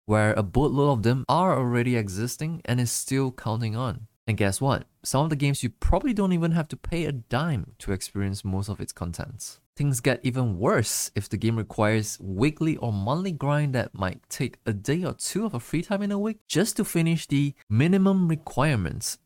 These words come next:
so that you don't miss out on a special skin or item that you might not even like, but just doing it for the sake of not missing out. I don't know. Some people are fine with it because maybe they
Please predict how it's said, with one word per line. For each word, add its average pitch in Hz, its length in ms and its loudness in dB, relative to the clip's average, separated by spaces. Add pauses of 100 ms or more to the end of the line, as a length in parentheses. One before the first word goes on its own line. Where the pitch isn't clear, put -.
so - 260 0
that 104 160 2
you 107 100 0
don't 123 200 4
miss 120 260 0
out 120 200 2
on 107 140 0
a 98 60 -2
special 151 460 -2
skin 151 400 -2
or 175 260 2
item 131 540 -2
that 113 260 -2
you 120 320 0
might 147 280 -2
not 123 240 -2
even 117 340 -2
like, 101 280 -4 (120)
but 82 180 -2
just 107 300 -2
doing 98 280 0
it 92 180 -4
for 92 140 -4
the 85 60 -2
sake - 300 -6
of - 380 -8
not 90 320 0
missing 87 340 -6
out. 104 220 -4 (180)
I 139 60 2
don't 165 140 2
know. 123 200 -2 (320)
Some 156 200 -2
people 185 220 -2
are 151 180 2
fine 143 280 -2
with 143 100 -4
it 165 160 -4
because 131 440 -2
maybe 123 380 2
they 127 320 0